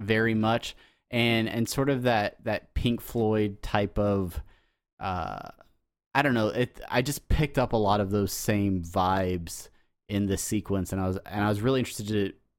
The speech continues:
see what you thought about it, if you liked it, if you, uh, if,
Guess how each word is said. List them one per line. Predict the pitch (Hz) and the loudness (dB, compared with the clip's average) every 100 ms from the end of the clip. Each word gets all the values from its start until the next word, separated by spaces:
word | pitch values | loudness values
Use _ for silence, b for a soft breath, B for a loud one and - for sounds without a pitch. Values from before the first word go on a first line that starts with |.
| _ | _
see | - 113 104 | -6 -2 0
what | 98 | 0
you | 104 123 | 0 2
thought | 156 131 | 2 2
about | 131 131 147 | 2 2 2
it, | 143 104 | 0 -2
if | 101 95 | -6 -6
you | |
liked | 87 87 92 110 | -4 -2 -2 -2
it, | 98 | -2
if | 90 - | -2 -4
you, | 95 90 85 | -4 -4 -4
uh, | 82 80 87 _ _ _ _ _ _ | -6 -6 -10 _ _ _ _ _ _
if, | 95 90 | -6 -6